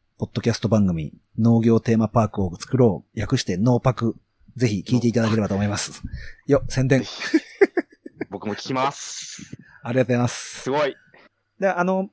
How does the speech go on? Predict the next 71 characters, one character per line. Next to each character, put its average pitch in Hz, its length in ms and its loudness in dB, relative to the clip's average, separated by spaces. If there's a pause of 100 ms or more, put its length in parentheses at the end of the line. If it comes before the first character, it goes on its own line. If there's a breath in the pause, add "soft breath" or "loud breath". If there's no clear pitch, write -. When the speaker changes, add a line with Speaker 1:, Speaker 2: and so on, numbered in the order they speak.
(120)
Speaker 1:
ま 233 100 0
あ、 - 100 -8 (280)
も 180 200 6
の 285 80 4
っ - 80 -8
て - 180 -2
い 320 60 6
う 294 40 4
話 285 240 0
じ - 80 2
ゃ 175 40 4
な 143 80 0
い 113 40 0
で 104 60 0
す - 120 -10
か。 101 380 -4 (200)
Speaker 2:
は - 180 -10
い。 104 140 -8 (640)
Speaker 1:
た 233 80 2
け 240 100 0
ち 214 80 -2
ゃ 180 80 2
ん、 113 440 0 (280)
あ 120 140 -2
の、 113 260 0
い 147 80 4
ろ 160 120 4
ん 160 40 -4
な 160 80 0
も 156 80 -2
の、 156 260 -4 (300)
ね、 160 120 -4
主 170 240 4
に、 113 80 4
Speaker 2:
う 95 120 0
ん。 - 60 -14 (640)
Speaker 1:
オ - 80 0
ク 123 100 2
ラ。 117 160 0 (600)
Speaker 2:
オ 120 120 -12
ク 120 100 -10
ラ。 110 140 -4
今 151 180 -4
だ 127 60 -2
っ - 80 -10
た 175 80 -10
ら 113 80 -6
オ 104 60 -12
ク 117 120 -14
ラ。 98 120 -8
次、 160 200 -16
さ 117 140 -18
つ - 100 -18
ま 110 140 -6
い 104 60 -10
も 104 100 -10
っ 101 40 -14
て - 120 -20
感 80 100 -20
じ 76 60 -20
で - 60 -20
す - 80 -14
ね。 104 160 -10 (360)
Speaker 1:
う 143 80 0
ん。 127 400 0 (300)
そ 208 200 -6
の、 233 600 0 (100)
も 156 160 2
の 226 120 4
っ 240 60 -12
て、 190 500 0